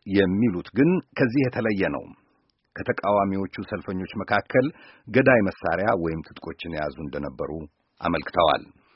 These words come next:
በፈንጂና በቦምቦች በጸጥታ ኃይሎችና በተቋማት ላይ ጥቃት አድርሰዋል ብለዋል።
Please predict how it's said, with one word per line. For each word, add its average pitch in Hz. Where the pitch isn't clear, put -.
በፈንጂና 92
በቦምቦች 104
በጸጥታ 82
ኃይሎችና 85
በተቋማት 87
ላይ 127
ጥቃት 147
አድርሰዋል 92
ብለዋል። 76